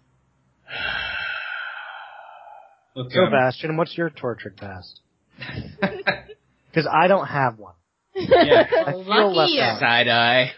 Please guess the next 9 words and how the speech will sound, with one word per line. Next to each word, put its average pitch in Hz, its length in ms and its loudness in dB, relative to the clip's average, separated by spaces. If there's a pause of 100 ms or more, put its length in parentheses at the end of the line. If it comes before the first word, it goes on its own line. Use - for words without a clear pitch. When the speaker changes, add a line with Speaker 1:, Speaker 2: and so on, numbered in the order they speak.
(160)
Speaker 4:
<laughs> 170 360 -6 (160)
Much, 139 400 0
much 147 180 4 (220)
side 131 320 2
eye. 123 400 2 (760)
Speaker 2:
I 202 140 2 (100)
feel 277 220 0
left 196 240 2
out. 117 360 0